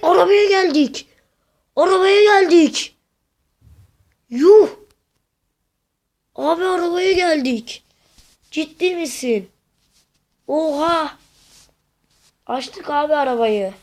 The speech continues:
Oha. Yuh.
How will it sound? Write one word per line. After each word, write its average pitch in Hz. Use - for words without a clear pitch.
Oha. 302
Yuh. 277